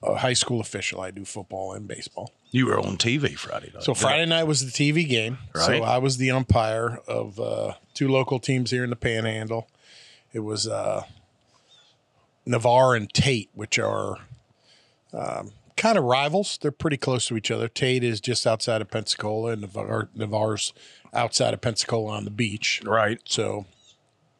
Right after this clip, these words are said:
Speaker 1: um, and so <laughs> it was, uh, it was an interesting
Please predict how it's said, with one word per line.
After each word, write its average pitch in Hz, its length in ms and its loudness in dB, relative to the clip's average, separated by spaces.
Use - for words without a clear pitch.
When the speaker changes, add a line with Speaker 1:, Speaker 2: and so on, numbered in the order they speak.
Speaker 1:
um, 104 400 0
and 123 240 0
so 139 220 4
<laughs> 117 100 0
it 139 60 2
was, 135 280 4
uh, 117 240 4
it 139 60 2
was 135 180 2
an 139 80 4
interesting 131 500 0